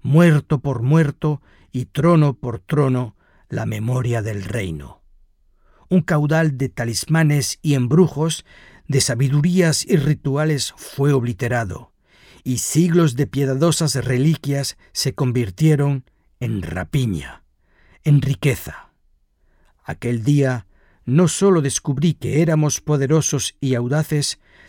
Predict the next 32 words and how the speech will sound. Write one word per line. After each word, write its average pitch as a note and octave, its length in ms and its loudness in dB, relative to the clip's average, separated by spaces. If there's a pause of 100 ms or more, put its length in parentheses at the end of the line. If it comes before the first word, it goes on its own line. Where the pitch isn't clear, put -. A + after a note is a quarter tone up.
descubrí G3 600 0
que F3 240 0
éramos E3 380 0
crueles D3+ 840 2 (320)
y E3+ 100 -2
que D3+ 160 2
éramos C#3+ 360 2 (180)
ricos, - 640 -4 (360)
porque B2 440 -4
los A2 240 -8
tesoros D3 560 -2
de C3 100 -2
los C3+ 220 -4
incas E3 500 -2 (360)
ahora B2 420 -2
formaban B2+ 600 -2
parte D3 400 -2
del B2+ 160 -4
botín B2 460 -2
de A2 100 -2
mi A2+ 140 -4
padre C#3+ 480 -4 (280)
y C3 120 -2
de B2 120 0
sus - 280 -8
ciento C#3 500 -2
sesenta A#2+ 640 -4
y A2 100 -6
siete D3+ 440 -2
compañeros B2 760 -4
de A2+ 140 -6
aventura. G#2 680 -8